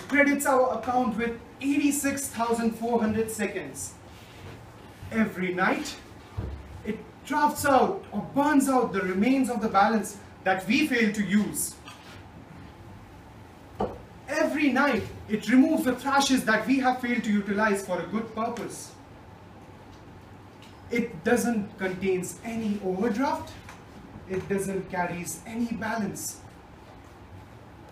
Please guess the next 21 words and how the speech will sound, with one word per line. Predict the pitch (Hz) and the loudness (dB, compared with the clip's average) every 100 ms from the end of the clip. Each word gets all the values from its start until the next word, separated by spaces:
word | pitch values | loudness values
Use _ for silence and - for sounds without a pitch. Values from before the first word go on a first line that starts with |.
| - - - | -20 -20 -10
We | 202 - | -6 -2
all | 254 294 285 | 4 6 6
have | 214 220 220 | 4 2 2
got | 208 185 - - - - | 2 2 0 -12 -18 -12
eighty-six | 233 226 220 - 254 - | -6 -2 0 0 -4 -6
thousand | - 226 226 220 - | -8 -4 -4 -4 -6
four | - 202 214 | -4 -2 -2
hundred | 190 190 196 | -2 -4 -4
seconds, | - 190 175 151 131 - - - - - - - - - - - | -4 -6 -6 -8 -10 -12 -16 -18 -20 -20 -20 -20 -20 -20 -20 -14
and | 151 156 | -12 -4
time | 180 196 233 214 - - - - | 0 0 -2 -8 -14 -20 -20 -8
is | 156 156 | -6 -6
running. | 156 180 170 - - - - - - - - - - - - - - - - | -4 -2 -4 -8 -18 -20 -20 -20 -20 -20 -20 -4 6 6 6 -2 -4 -6 -8
If | 320 233 | -6 -4
we | 311 285 | -2 -2
don't | 294 285 | 0 0
utilize | 240 262 277 285 302 | 2 0 0 0 -2
it, | 320 - - - - - - - - - - - - - - - - - - - - - - - - | -4 -8 -10 -16 -20 -20 -20 -20 -16 -14 -14 -16 -20 -20 -20 -20 -20 -20 -20 -20 -20 -20 -20 -20 -12
it | 196 156 | -10 -2
goes | 185 196 196 | 2 4 2
off | 190 | -6